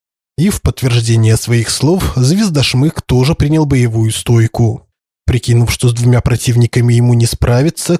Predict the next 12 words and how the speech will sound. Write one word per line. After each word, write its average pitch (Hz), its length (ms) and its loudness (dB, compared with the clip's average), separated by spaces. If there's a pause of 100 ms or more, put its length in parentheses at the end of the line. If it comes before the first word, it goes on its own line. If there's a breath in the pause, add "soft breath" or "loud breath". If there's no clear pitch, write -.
Клык 156 360 -2
выпрямился 170 680 0
и, 190 180 0
сделав 123 400 0
вид, 123 300 -2
что - 200 -2
ничего 120 360 2
не 117 100 2
произошло, 120 720 2
отошёл 143 460 0
в - 80 -8
сторону. 117 760 0